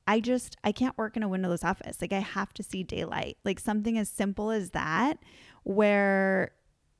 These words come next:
you know, maybe people don't care, but for me, I cared at the end of the day of that, about that. Um, so, you know, we have to get used to,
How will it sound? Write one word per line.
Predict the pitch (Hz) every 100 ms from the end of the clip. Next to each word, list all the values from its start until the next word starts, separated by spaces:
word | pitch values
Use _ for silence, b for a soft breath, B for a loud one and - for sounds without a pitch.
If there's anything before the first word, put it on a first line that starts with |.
| _ -
you | 202
know, | 202 190
maybe | 190 190 196 214 214 - _ - -
people | 226 190 202
don't | 185 190 196
care, | 214 175 180 233
but | 214 -
for | 202
me, | 196 190 190 226 -
I | - 185 185 185 190 - _
cared | - 240 110 - - -
at | - 196
the | 196 180
end | 175
of | 170
the | 175
day | 165 -
of | -
that, | - - -
about | 202 180 -
that. | - - B B B B -
Um, | 214 208 190 180 170 - -
so, | - - 226 214 208 196 - _ _ _ _ _ _
you | - - 214
know, | 190
we | 185 202
have | 202 208 214
to | -
get | 202 202
used | - 185 202 - -
to, | - 180 170 170 170